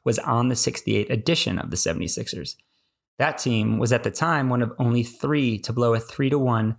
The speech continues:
lead in a seven-game series against, who else? The Boston Celtics. Though he was injured in nineteen sixty-eight, he had no plans to suffer a similar defeat this time around, having traded the rock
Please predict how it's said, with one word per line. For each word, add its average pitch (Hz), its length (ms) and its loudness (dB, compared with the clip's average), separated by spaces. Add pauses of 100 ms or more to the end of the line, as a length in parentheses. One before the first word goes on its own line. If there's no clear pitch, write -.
(240)
lead 104 360 2
in 117 120 0
a 110 40 2
seven-game 104 500 2
series 101 460 0
against, 107 420 0 (320)
who 123 160 2
else? - 460 -2 (240)
The 101 60 0
Boston 95 360 2
Celtics. - 600 -2 (680)
Though 117 80 2
he 117 80 2
was 104 160 0
injured 127 340 2
in 107 100 0
nineteen 104 280 0
sixty-eight, 104 600 -2 (160)
he - 120 0
had 107 160 2
no 113 280 2
plans 104 400 -2
to 110 100 -2
suffer 107 320 2
a 104 80 2
similar 120 400 2
defeat 107 420 0
this 104 160 0
time 104 200 0
around, 95 340 -2 (280)
having 113 260 2
traded 113 340 0
the 104 80 0
rock - 440 0